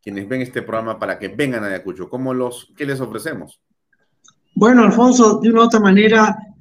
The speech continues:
Speaker 2: agradecerte por el interés de esta entrevista y a través de tu medio muy importante a todos los que nos están viendo en estos momentos. Ayacucho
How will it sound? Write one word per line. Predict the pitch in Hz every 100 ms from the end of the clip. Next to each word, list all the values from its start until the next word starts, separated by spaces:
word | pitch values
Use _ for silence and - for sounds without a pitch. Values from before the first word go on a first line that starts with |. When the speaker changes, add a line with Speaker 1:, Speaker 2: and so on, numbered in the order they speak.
| -
Speaker 2:
agradecerte | 160 165 165 165 214 220 220
por | 214 180
el | 165
interés | 156 165 202
de | 190
esta | 190
entrevista | 202 175 160 208 208 - 208 208 - _
y | 156 160 165 156
a | 156
través | 160 175 202 196
de | 185
tu | 170
medio | 185 202 196 190
muy | 185 208 214 202 185 185 - _ _ _
importante | 190 180 160 156 202 214 202 196 180
a | 151 -
todos | 202 202
los | 190 -
que | 160
nos | 147 147
están | - 185
viendo | 190 185
en | 180
estos | 180 170
momentos. | 156 175 190 190 180 - _ _ _ _
Ayacucho | 170 165 160 226 240 233 240 240